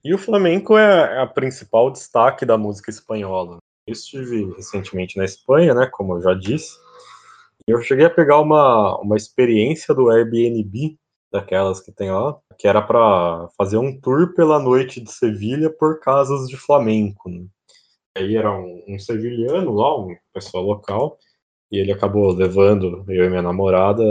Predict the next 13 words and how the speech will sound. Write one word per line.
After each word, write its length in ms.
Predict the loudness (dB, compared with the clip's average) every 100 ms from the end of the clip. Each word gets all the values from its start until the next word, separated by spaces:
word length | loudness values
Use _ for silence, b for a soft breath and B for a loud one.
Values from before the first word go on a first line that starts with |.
| 0 -4
em 120 | -6
três 400 | 0 2 2 0
casas 440 | 0 2 2 -2
de 80 | -6
flamenco 640 | -2 0 2 0 -4 -8
diferentes, 640 | -16 -4 -2 -2 -6 -12 -8
cada 280 | -4 0 0
uma 180 | -2
com, 240 | -6 -8 -8
com 180 | -6 -4
um 20 |
estilo 500 | -4 -6 -6 -2 0 -2
diferente. 720 | -2 0 2 0 -6 -12 -18